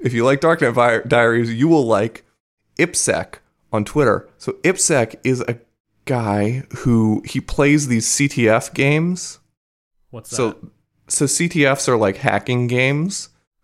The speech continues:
Speaker 2: Okay.
Speaker 1: where basically, like, there's an attack team and a defense team, and, like, you have to get these flags, like, cap-, it's C T F, capture the flag.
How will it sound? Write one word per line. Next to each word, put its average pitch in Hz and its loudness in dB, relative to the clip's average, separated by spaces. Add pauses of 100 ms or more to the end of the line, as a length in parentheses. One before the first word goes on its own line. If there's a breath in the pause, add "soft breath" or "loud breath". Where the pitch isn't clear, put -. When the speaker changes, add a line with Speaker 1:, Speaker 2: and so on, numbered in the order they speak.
Speaker 2:
Okay. 113 -12
Speaker 1:
where 117 0
basically, 120 -2
like, 104 -2 (1300)
there's 127 0
an 120 4
attack 135 0
team 139 2
and 131 2
a 120 2
defense 123 0
team, 139 0
and, 117 0
like, 107 -2
you 120 2
have 117 0
to 120 -2
get 113 2
these 107 0
flags, 107 2
like, 98 -2
cap-, 107 0
it's 127 0
C 143 0
T 120 0
F, 98 0
capture 117 0
the 104 2
flag. 101 -4